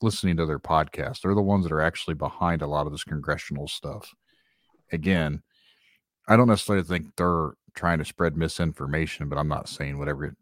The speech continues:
information they're getting is not being fed to them to disinform everybody else.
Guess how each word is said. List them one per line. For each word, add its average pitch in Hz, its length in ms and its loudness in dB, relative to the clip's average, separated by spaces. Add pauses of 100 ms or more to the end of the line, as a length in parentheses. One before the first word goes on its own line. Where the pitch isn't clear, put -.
(120)
information 76 500 -4
they're 73 100 -6
getting 73 320 -6
is 69 120 -8
not 73 280 -6
being 71 320 -8
fed - 260 -6
to 120 80 -12
them 69 320 -8
to 82 180 -6
disinform 73 960 -6
everybody 69 440 -6
else. - 420 -10